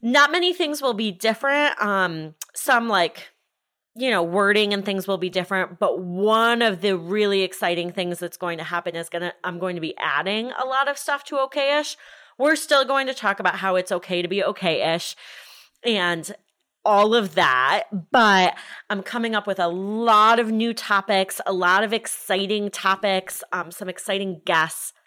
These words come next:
lots and lots of good stuff. So change your alarms on your phone, 'cause I know you all have alarms for Okay-ish coming out, or at least you should.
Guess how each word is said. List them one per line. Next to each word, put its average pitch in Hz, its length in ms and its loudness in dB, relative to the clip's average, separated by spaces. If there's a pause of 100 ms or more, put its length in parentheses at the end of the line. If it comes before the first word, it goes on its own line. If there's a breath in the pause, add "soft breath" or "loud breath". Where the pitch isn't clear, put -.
(220)
lots 349 560 4
and 311 100 -2
lots 247 260 2
of 214 120 -4
good 185 180 0
stuff. - 460 -6 (440 loud breath)
So 226 1000 4 (480)
change 262 440 0
your 349 160 6
alarms 277 440 6
on 302 100 0
your 311 100 -2
phone, 208 360 0
'cause 208 160 -8
I 196 60 -2
know 185 100 -4
you 190 120 -4
all 208 120 0
have 226 140 -4
alarms 202 340 0
for 208 140 0
Okay-ish 196 340 0
coming 156 240 -6
out, 147 280 -6
or 196 120 -4
at 151 80 -2
least 185 180 -6
you 220 60 -8
should. 175 260 -6